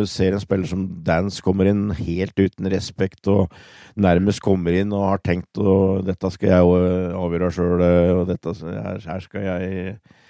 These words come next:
eh, virkelig komme inn og, eh, og avgjøre kampen. Det blir litt sånn,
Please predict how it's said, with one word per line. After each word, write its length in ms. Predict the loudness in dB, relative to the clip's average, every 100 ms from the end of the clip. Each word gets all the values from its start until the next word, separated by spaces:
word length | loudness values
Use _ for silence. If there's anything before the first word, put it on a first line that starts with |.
| _ _ _ _
eh, 160 | -8 -4
virkelig 420 | -2 -2 -2 -6
komme 340 | -2 -2 0 -2
inn 140 | 0
og, 340 | 0 0 0 0
eh, 320 | -2 -4 -6 -10 -14
og 260 | -10 -2 2
avgjøre 200 | 4 4
kampen. 280 | 2 0
Det 80 | 0
blir 160 | 2 4
litt 200 | 4 2
sånn, 340 | 0 0 0